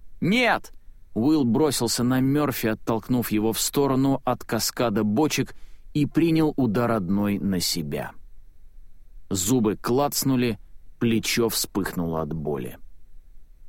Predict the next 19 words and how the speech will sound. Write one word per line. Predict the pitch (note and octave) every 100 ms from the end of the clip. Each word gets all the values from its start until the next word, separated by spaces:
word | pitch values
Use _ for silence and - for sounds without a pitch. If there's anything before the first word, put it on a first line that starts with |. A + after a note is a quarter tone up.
| - - - -
Тяжело | A#2+ G2+ G#2+ A2+
дыша, | G2 G#2 - B2+ B2+ G2+ - - - -
юноша | A2 C#3 G#2+ A2
приподнялся, | A2+ A2+ A2+ F2+ A#2+ C3+ B2 - G2
глядя | G2 G#2+ A2+ G2+
на | G2
потрясённое | - G2 G2 - - A2 G2+ F#2+ F#2
лицо | F2+ F2 - - F#2
Мёрфи, | E2+ F#2+ A#2 G2 - E2+ - - - - - - -
и | A#2+
почувствовал | A#2+ C3+ F3+ E3 - C#3 C3
прилив | - B2+ A#2+ C3 A2+ -
дикого | F#2 F#2+ G#2 - F#2+ F#2
облегчения. | E2 E2+ D#2 - - D2+ C2+ A#1 -
Мужчина | C#2 G2+ G#2 - - B2 B2+ A#2+
был | A#2+ A2
в | -
полном | - G2 G2 F#2 E2
порядке. | D2+ D#2 C#2 A#1+ - -